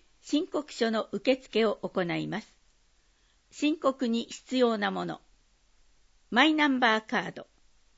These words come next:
なお、マイナンバーカードをお持ちでない方は、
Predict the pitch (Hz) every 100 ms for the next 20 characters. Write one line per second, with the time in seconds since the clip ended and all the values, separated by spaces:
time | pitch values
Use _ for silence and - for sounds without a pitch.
0 | _ _ _ 226 240 202 - _ _ 254
1 | 277 311 311 311 294 285 269 233 180 180
2 | 202 220 269 233 247 247 254 226 175 170
3 | 165